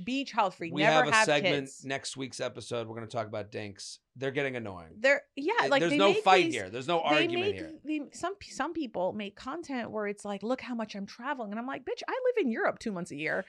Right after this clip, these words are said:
Speaker 2: Right.
Speaker 1: Like
Speaker 2: Well, but, but even for you to have to say that back, like,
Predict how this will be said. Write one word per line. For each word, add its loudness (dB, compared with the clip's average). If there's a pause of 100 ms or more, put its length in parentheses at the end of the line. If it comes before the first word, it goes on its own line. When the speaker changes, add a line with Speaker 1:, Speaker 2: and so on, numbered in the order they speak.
(140)
Speaker 2:
Right. 8
Speaker 1:
Like 4
Speaker 2:
Well, 6
but, -6
but 2
even 2
for 0
you 0
to 6
have 2
to -8
say 0
that 2
back, 6
like, 4